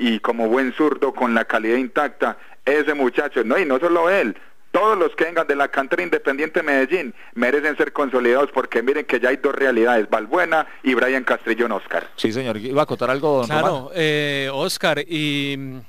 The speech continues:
Speaker 3: y Johnson. Hombre, Rivaldo,
Speaker 2: Y oyentes.
Speaker 3: y oyentes.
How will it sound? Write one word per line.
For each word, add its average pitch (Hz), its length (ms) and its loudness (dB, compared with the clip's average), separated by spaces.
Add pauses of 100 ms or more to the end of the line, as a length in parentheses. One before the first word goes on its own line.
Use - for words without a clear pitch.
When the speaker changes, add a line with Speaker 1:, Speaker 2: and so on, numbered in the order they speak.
(300)
Speaker 3:
y 151 180 -4
Johnson. 143 440 0 (360)
Hombre, 156 220 2
Rivaldo, 139 360 2
Speaker 2:
Y - 20 4
oyentes. 147 440 2
Speaker 3:
y 151 40 -2
oyentes. 151 600 -2